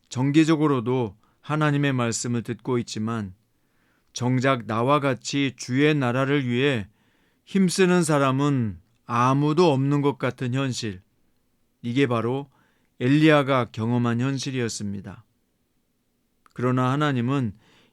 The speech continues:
엘리야의 마음을 이해하셨기 때문에 모세에게 하셨던 것처럼 그의 앞을 지나가셨는데요. 하나님이 임하셔서 그에게 영광을 보이셨습니다. 그런데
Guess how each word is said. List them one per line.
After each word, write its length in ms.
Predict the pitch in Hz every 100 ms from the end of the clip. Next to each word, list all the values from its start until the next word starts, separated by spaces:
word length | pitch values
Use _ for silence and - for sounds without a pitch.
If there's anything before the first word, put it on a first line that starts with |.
| -
엘리야의 400 | 139 156 160 165
마음을 460 | 151 143 143 151
이해하셨기 680 | 135 139 139 127 131 - 131
때문에 580 | - 117 110 127 127 104 _ _ _ _ _
모세에게 640 | 131 156 170 175 165 156
하셨던 500 | 147 151 156 160 156
것처럼 440 | 143 135 131 131 113
그의 180 | 131
앞을 280 | 123 - 123
지나가셨는데요. 1000 | 113 117 117 110 113 107 104 110 127 107 - _ _ _ _ _ _ _
하나님이 500 | - 147 139 135 127
임하셔서 560 | 127 131 113 123 131 120
그에게 380 | 123 127 120
영광을 460 | 120 123 131 135 120
보이셨습니다. 840 | 117 117 117 107 107 101 95 104 - _ _ _ _ _ _ _
그런데 560 | - 120 120 131 127